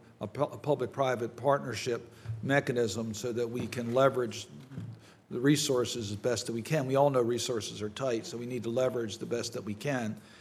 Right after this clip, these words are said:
And, uh, if there are things that we can do in a more effective way to, uh, develop effective global strategies, uh, please let us know, because there may be ways that we can help some of the N G Os by some of the things we do here,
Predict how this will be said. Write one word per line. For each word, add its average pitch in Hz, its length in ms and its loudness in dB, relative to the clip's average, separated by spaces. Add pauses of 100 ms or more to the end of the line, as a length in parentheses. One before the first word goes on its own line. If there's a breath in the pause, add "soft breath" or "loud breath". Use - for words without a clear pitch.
(300 loud breath)
And, 120 380 0
uh, 120 340 -2
if 131 200 4
there 131 160 6
are 123 60 6
things 175 380 0
that 135 120 2
we 131 120 -2
can 123 160 -4
do 123 580 0
in 127 80 -6
a 113 40 0
more 120 240 -2
effective 127 560 2
way 120 560 4 (560 soft breath)
to, 120 680 0
uh, 107 140 -4
develop 120 680 2 (180)
effective 113 560 0
global 120 340 2
strategies, 113 960 -2
uh, 107 280 -6 (100)
please 196 240 0
let 147 100 6
us 120 120 -2
know, 139 280 0
because 117 260 -4
there 127 80 -4
may 135 160 0
be 120 120 -4
ways 117 340 2
that 113 100 -4
we 113 180 -6
can 110 260 -2
help 123 320 2
some 120 200 -2
of 113 60 -2
the 110 140 0
N 113 100 -2
G 113 220 0
Os 110 380 -2 (280 loud breath)
by 110 80 -6
some 120 220 0
of 113 60 0
the 98 40 -2
things 107 300 -4
we 123 120 -2
do 113 240 2
here, 104 420 0